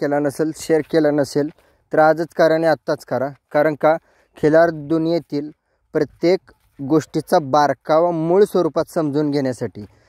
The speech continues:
आणि अजून कोणाला बारकावा मूळ स्वरूपात या मोबाईलमधून समजला नसेल तर ज्या ठिकाणी बारकावा हा शब्द वापरलेला असतो त्या गोष्टीला, त्या जागेला, त्या व्यक्तीला किंवा त्या खिलारला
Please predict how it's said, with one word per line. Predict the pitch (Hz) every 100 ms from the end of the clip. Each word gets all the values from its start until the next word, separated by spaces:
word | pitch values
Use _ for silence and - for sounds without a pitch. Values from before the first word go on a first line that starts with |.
| _ _ 135
आणि | 156 180 190 - _ -
अजून | 156 156 220
कोणाला | 202 208 185 165 151 _ _ _ -
बारकावा | 135 170 156 185 208
मूळ | 214 214 202
स्वरूपात | 190 170 - 135 - _ -
या | 143
मोबाईलमधून | 165 165 165 180 190 208
समजला | - 185 180 170 170
नसेल | 143 - 107 - _ _ _ _ -
तर | 165 143 147 120
ज्या | 175
ठिकाणी | 180 180 196 208
बारकावा | 196 170 - 170 170
हा | 160
शब्द | 185 156
वापरलेला | 170 147 - 160 156 156
असतो | 135 - 117 - _ _ _ _
त्या | 165
गोष्टीला, | 170 165 - 185 170 170
त्या | 185 165
जागेला, | 147 147 139 151 170
त्या | 160 160
व्यक्तीला | 147 - - 160 160
किंवा | - 151 147
त्या | 156
खिलारला | - 131 139 147 123